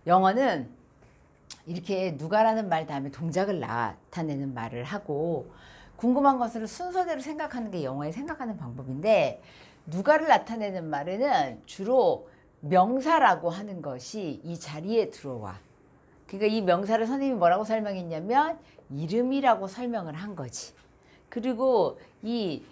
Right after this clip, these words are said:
이름을 나타내는 명사에는 무엇을 표시하는 게 제일 중요하냐면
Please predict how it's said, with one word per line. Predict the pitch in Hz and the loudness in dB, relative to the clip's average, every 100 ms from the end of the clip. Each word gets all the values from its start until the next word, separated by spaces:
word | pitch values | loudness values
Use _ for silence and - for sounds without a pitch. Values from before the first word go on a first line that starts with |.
| _ _ | _ _
이름을 | 196 247 330 349 | 0 2 4 6
나타내는 | 262 190 202 208 196 175 | 6 4 0 -6 -4 -2
명사에는 | 151 160 185 208 185 220 147 | -2 -2 -2 -2 0 -2 -4
무엇을 | 156 233 254 294 | 0 0 0 -4
표시하는 | 240 226 214 180 | -6 -6 -6 -6
게 | 175 | -8
제일 | 170 - 170 208 | -8 0 2 2
중요하냐면 | - 160 147 135 123 185 220 147 | -4 -6 -4 -6 -6 0 2 2